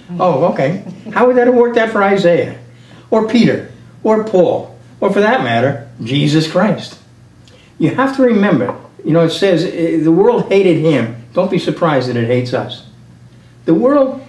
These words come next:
y-, you may have times of peace with the world, but don't think that the enemy is not still after. They want us, they, the enemy wants to stop the word from going forth.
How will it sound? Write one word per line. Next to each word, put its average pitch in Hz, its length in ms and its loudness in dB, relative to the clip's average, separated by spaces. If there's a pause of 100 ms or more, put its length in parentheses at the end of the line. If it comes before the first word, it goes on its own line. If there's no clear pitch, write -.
(120)
y-, - 80 -6
you 202 480 -4
may 269 200 4
have 208 320 -2
times 196 300 0
of - 160 -6
peace 208 320 -4
with 135 120 -2
the 135 60 0
world, 139 380 0 (240)
but 120 280 -4
don't 175 340 0
think - 540 -6 (580)
that 131 120 -8
the 151 180 -4
enemy 120 440 -2
is 107 100 -6
not 120 240 -4
still 123 500 -2 (140)
after. 110 300 -6
They 120 160 -4
want 143 220 0
us, - 200 -8 (280)
they, 185 340 0 (260)
the 139 140 2
enemy 226 220 2
wants 190 240 -2
to 196 80 -4
stop 165 420 -4
the 131 80 -2
word 147 440 0
from 117 200 -4
going 127 380 0
forth. 98 400 -8